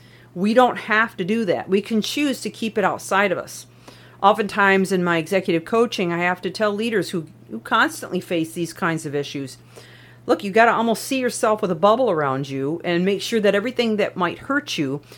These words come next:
that doesn't deserve to go into your heart, that doesn't have the right to penetrate who you are,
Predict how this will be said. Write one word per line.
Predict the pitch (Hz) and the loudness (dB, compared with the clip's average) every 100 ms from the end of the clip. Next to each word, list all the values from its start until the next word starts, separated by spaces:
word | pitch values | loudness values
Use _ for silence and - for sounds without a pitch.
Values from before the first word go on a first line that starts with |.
| - - | -14 2
that | 196 | 2
doesn't | 185 226 277 - 170 | 6 4 4 -2 2
deserve | 214 175 160 233 269 208 160 156 | 2 4 6 6 6 4 2 -2
to | - 175 | -10 -4
go | - 202 196 | 4 6 6
into | 226 208 | 4 2
your | 165 143 | 2 0
heart, | 143 175 135 151 - - - - - | 0 2 2 -2 -6 -20 -20 -20 -2
that | 202 180 | 0 0
doesn't | 165 208 220 277 269 - | 2 2 2 0 -4 -6
have | - 220 214 214 | -10 -4 -2 -2
the | 190 | -2
right | 175 175 214 202 160 - - - - | -2 2 4 4 0 -8 -16 -20 -8
to | 185 | -6
penetrate | 180 - 233 247 - - 170 151 - | -4 -2 2 2 0 0 0 0 -2
who | - | -2
you | 254 233 202 | 0 2 4
are, | 220 151 139 180 | 4 4 4 0